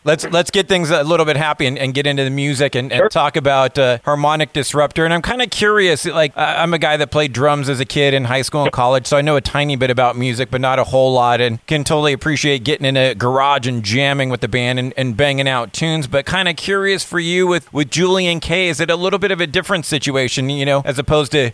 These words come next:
Speaker 1: "Hey, I think I got a riff for a song"? It, it, it, since it's more keyboard based, is it more about coming up with the sound or the sonic template or the melody or, or a great play on words like Harmonic Disruptor? Does it start with the lyric first, or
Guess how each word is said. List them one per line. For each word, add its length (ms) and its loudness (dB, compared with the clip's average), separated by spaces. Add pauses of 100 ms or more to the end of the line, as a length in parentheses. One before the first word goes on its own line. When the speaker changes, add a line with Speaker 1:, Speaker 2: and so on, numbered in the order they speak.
Speaker 1:
"Hey, 180 0
I 60 0
think 180 -2
I 100 2
got 140 0
a 60 2
riff 200 0
for 220 -2
a 60 -2
song"? 400 0
It, 140 -8
it, 200 -6
it, 200 -6 (160)
since 220 -4
it's 180 -4
more 280 0 (200)
keyboard 560 0
based, 320 0
is 80 -2
it 100 -2
more 220 0
about 280 0
coming 300 -2
up 140 -2
with 120 -6
the 100 -6
sound 440 0
or 60 -2
the 120 -2
sonic 380 -2
template 480 -2
or 100 0
the 120 -2
melody 640 0
or, 240 0
or 180 0
a 60 -2
great 260 0
play 280 0
on 200 0
words 360 0
like 160 0
Harmonic 500 0
Disruptor? 540 0
Does 160 -4
it 100 -6
start 240 0
with 140 -4
the 100 0
lyric 340 0
first, 380 -2
or 160 0